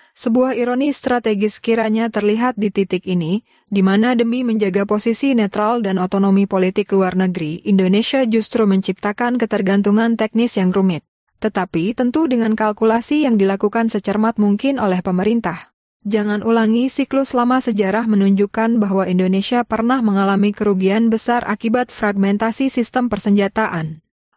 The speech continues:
Pada era Orde Baru, Indonesia memiliki sistem senjata dari berbagai negara, mulai dari Uni Soviet hingga A S dan Inggris. Akibatnya,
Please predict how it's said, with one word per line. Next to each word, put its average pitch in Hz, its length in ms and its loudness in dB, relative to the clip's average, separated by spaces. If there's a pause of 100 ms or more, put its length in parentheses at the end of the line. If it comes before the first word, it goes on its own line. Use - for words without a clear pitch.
Pada 220 180 0
era 220 320 -2
Orde 214 240 0
Baru, 180 480 -2 (160)
Indonesia 220 560 2
memiliki 233 560 0
sistem 247 400 -2
senjata 226 560 0
dari 202 240 0
berbagai 185 480 0
negara, 180 480 0 (240)
mulai 226 400 2
dari 196 240 0
Uni 208 320 0
Soviet 247 480 -2
hingga 196 240 2
A - 160 -6
S 220 240 -2
dan 196 240 -2
Inggris. 185 560 -2 (320)
Akibatnya, 226 800 -2